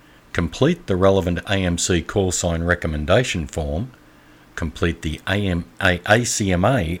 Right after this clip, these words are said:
amateur form, don't forget this step, and submit both forms to the A M C by email or post.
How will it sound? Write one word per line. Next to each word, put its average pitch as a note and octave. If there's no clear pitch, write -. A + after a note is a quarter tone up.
amateur B2
form, F2+
don't F#2+
forget F2+
this F#2+
step, -
and A2+
submit A#2
both C#3
forms G#2
to -
the F#2+
A F#2+
M F#2+
C D2
by F2
email F#2+
or G2+
post. -